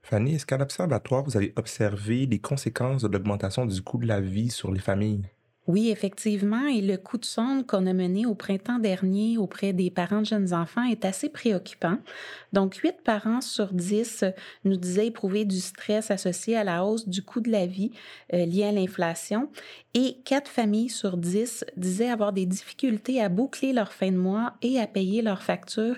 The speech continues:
Speaker 2: et cette proportion-là s'élevait à six sur dix chez les familles qui sont locataires.
Speaker 1: Et si je me souviens bien, dans votre sondage,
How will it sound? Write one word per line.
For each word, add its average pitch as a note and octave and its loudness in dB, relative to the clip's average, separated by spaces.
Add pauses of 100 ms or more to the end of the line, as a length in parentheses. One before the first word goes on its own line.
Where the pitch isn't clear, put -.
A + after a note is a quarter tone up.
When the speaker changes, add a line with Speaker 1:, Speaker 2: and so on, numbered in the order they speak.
Speaker 2:
et F#3+ -4
cette F#3+ 0
proportion-là G3 0
s'élevait G3 0
à F#3+ 0
six B3 -4
sur G3+ -2
dix G3+ 0 (100)
chez - 0
les A#3 2
familles G3 0
qui - -12
sont F#3 0
locataires. F3 -2 (360)
Speaker 1:
Et A2 2
si - -2
je D3 4
me C#3+ 4
souviens A2+ 2
bien, A#2+ 4
dans C3 2
votre G#2+ 2
sondage, G#2+ 0